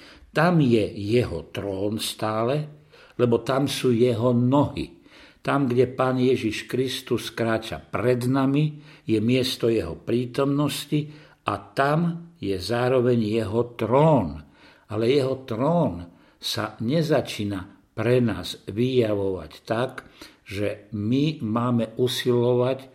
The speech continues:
o slávu, ale jeho trón, jeho podstata je v tom,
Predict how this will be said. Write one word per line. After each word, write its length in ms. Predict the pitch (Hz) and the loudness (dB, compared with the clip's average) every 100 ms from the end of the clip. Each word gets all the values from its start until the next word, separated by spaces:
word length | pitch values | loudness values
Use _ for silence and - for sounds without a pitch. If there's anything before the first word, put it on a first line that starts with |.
| _ _ | _ _
o 160 | - - | -6 -4
slávu, 1120 | - - 92 92 90 90 92 104 147 147 - _ _ - _ - | -4 -4 -4 -2 -4 -6 -4 0 0 -2 -20 _ _ -20 _ -2
ale 320 | 104 101 - | 0 0 -6
jeho 560 | - 113 135 123 107 - | -4 2 2 0 -4 -6
trón, 640 | 110 139 165 139 82 80 - _ _ _ _ | 0 2 4 2 -2 -12 -18 _ _ _ _
jeho 320 | 107 107 104 - | 0 0 0 -2
podstata 960 | 151 151 - - 135 123 - 60 - _ | 0 0 -2 -2 -4 -4 -8 -14 -16 _
je 160 | - 95 | -6 -6
v 180 | 82 - | -6 -12
tom, 260 | - 113 127 | -2 0 0